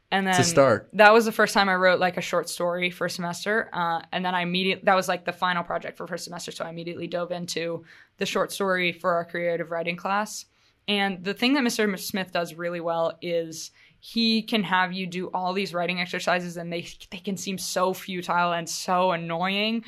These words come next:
Speaker 2: Mm-hmm.
Speaker 1: But then you do them and you're like, "Okay, wait, I'm not gonna include this bit, but, like, since I added this sort of internal monologue from this character, I really understand her more and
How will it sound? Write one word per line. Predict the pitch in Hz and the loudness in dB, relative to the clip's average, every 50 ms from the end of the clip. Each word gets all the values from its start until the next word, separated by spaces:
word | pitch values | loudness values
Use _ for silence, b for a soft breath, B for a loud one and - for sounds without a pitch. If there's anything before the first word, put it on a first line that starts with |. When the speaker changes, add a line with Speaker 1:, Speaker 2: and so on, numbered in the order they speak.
| B B | B B
Speaker 2:
Mm-hmm. | 117 110 117 | -2 2 4
Speaker 1:
But | 123 - 135 | 2 4 4
then | 220 214 208 202 185 175 b b b b b b _ - | 4 4 4 2 0 -4 b b b b b b _ -2
you | 214 220 | -2 0
do | 185 196 254 269 | 2 2 4 4
them | 254 247 220 | 6 6 4
and | 214 208 | 4 2
you're | 202 190 180 | 0 0 -2
like, | 175 175 175 - - | -2 -2 -2 4 6
"Okay, | 254 277 - 233 202 | 6 6 8 4 2
wait, | 185 180 233 247 220 185 160 160 b b b b b b b b _ _ _ | 4 6 8 8 8 6 4 -2 b b b b b b b b _ _ _
I'm | 214 262 294 | 8 10 10
not | 330 320 | 8 8
gonna | 320 311 269 254 | 8 6 6 6
include | 240 220 - 311 330 359 370 226 | 4 2 4 6 6 8 10 8
this | 233 214 - | 8 6 6
bit, | - - 190 175 - - | 4 2 2 2 2 2
but, | 202 - 185 | 0 2 2
like, | 202 196 185 - - _ _ _ - 185 - | 2 0 0 -4 -10 _ _ _ -18 -14 -12
since | - - - 277 269 254 269 | -8 -2 2 4 4 6 8
I | 254 220 | 8 8
added | - - 208 208 208 214 208 196 | 8 8 8 8 8 6 6 4
this | 175 202 190 | 4 2 0
sort | - - 202 196 | 2 2 2 2
of | 190 185 | 2 0
internal | 180 180 - 196 185 175 | -2 -2 -2 0 0 0
monologue | 180 175 170 180 180 175 175 175 - | 0 0 0 0 0 0 0 0 0
from | 190 175 | -4 -6
this | 170 175 | -6 -4
character, | - 196 175 170 - 180 | 0 0 0 2 2 2
I | 170 170 | 2 2
really | 165 180 185 180 175 | 2 2 0 2 2
understand | 175 175 175 170 - - - 190 190 196 190 170 | 0 0 -2 -4 -4 -4 -2 0 2 2 2 2
her | 185 175 | 0 0
more | 170 170 170 170 170 | 0 0 0 0 0
and | 165 165 165 | -2 -4 -6